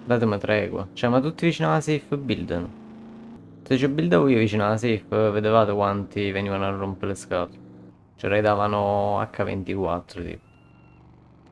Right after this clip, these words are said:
Voglio vedere questi qui, se dopo che sono passati cinque giorni qualcuno li raid. L'abbiamo costruito noi, non è che è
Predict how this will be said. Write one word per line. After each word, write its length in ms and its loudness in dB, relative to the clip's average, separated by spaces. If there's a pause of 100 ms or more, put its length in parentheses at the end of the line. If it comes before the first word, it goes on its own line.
(800)
Voglio 180 2
vedere 220 4
questi 340 -4
qui, 400 2
se 120 -2
dopo 200 2
che 100 2
sono 140 -4
passati 380 -2
cinque 340 0
giorni 380 0
qualcuno 360 -4
li 140 0
raid. 320 -2 (500)
L'abbiamo 440 6
costruito 440 2
noi, 320 6
non 160 4
è 60 6
che 80 4
è 100 0